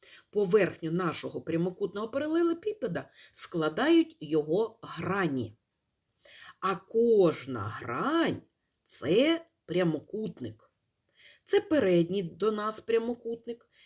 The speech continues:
Він точно такий, як і прямокутник ось тут позаду.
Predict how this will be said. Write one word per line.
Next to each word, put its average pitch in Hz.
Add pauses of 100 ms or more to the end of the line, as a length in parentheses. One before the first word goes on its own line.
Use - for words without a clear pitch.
Він 247
точно 175
такий, 330 (140)
як 277 (120)
і 269
прямокутник 196
ось 180
тут -
позаду. 139